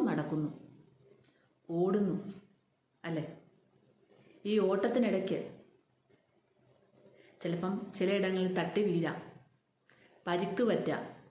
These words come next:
പിന്നെയും നമ്മൾ എഴുന്നേറ്റ് ഓടും, അല്ലേ? ഓടാതിരിക്കാൻ പറ്റുമോ? പറ്റത്തില്ല.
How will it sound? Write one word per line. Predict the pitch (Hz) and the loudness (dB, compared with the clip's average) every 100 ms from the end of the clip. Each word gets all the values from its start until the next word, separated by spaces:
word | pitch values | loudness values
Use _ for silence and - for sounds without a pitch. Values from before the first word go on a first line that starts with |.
| _ _ _ _ _ _ _ | _ _ _ _ _ _ _
പിന്നെയും | 180 196 214 254 302 | 0 4 4 6 6
നമ്മൾ | 240 196 214 - 170 | 4 2 0 -2 0
എഴുന്നേറ്റ് | 160 160 165 156 | 2 2 2 0
ഓടും, | 143 143 - - - - _ _ _ _ _ _ 170 | 0 -2 -8 -16 -20 -20 _ _ _ _ _ _ -2
അല്ലേ? | 156 - - - - _ _ _ _ _ _ _ _ _ _ 156 | -2 -4 -12 -20 -20 _ _ _ _ _ _ _ _ _ _ -2
ഓടാതിരിക്കാൻ | 180 202 196 196 220 208 | 0 2 2 2 2 2
പറ്റുമോ? | 190 240 190 - - - - 170 | 2 2 2 0 -8 -16 -6 -4
പറ്റത്തില്ല. | 170 180 175 170 151 | 0 2 2 0 0